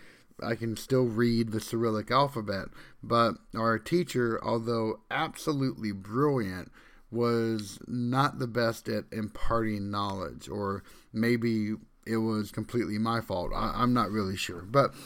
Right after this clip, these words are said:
regardless, I walked away with that class with, uh, very little practical knowledge of Russian. In fact,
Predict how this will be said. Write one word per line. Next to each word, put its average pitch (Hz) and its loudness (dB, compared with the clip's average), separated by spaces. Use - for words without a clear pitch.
regardless, 123 6
I 123 0
walked 123 2
away 113 2
with 110 0
that 104 -2
class 104 -2
with, 110 -2
uh, 101 0
very 127 2
little 113 0
practical 117 -4
knowledge 101 -2
of 90 -8
Russian. 92 -10
In 107 -2
fact, 117 0